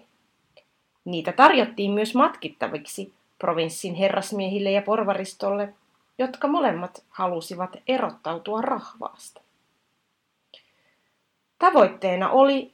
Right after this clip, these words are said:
pitää alimmat kansanosat vaatimattomassa asemassa suhteessa eliittiin, ja Pernod vertaa tätä jopa lasten ja vanhempien väliseen suhteeseen. Hovikulttuurissa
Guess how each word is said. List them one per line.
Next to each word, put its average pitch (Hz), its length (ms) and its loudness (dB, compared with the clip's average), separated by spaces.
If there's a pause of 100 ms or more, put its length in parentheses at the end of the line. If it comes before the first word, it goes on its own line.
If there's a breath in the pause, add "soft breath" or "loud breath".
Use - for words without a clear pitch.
pitää 226 360 0
alimmat 226 420 2
kansanosat 208 760 -2 (200)
vaatimattomassa 196 1040 0
asemassa 240 520 -4
suhteessa - 600 -6
eliittiin, 196 680 -2 (560)
ja 175 80 -6
Pernod 214 640 0
vertaa 196 420 2
tätä 185 240 -4
jopa 202 400 -4 (100)
lasten 202 440 0
ja 240 100 0
vanhempien 175 540 -2
väliseen 170 420 -10
suhteeseen. - 760 -14 (2750)
Hovikulttuurissa 214 1300 -2